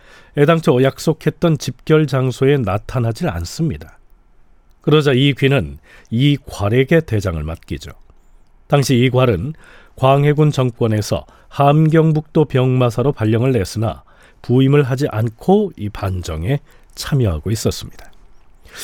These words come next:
그런데 뒤늦게 나타난 김류가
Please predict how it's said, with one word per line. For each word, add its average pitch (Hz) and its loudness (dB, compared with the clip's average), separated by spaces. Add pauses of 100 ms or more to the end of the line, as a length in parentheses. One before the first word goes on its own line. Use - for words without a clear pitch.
(140)
그런데 113 0 (680)
뒤늦게 180 4
나타난 214 4
김류가 131 2